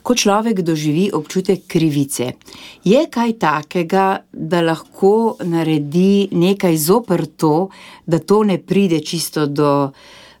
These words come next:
eh, kostnega mozga? Se pravi, da se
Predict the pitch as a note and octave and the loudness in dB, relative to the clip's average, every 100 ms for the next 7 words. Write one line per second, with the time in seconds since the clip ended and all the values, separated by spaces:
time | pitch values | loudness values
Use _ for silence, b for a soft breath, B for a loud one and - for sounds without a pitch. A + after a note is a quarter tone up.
0 | - C#3+ C#3 C#3 E3 C#3+ - C#3+ C#3 C#3 | -8 -2 -2 0 0 0 0 -2 2 2
1 | C#3 B2 A2+ A2 B2 - C#3+ D#3+ E3 E3+ | 2 -2 -6 -8 -6 -6 -2 0 0 -2
2 | D#3 D3+ - D3+ | -2 -2 -2 -2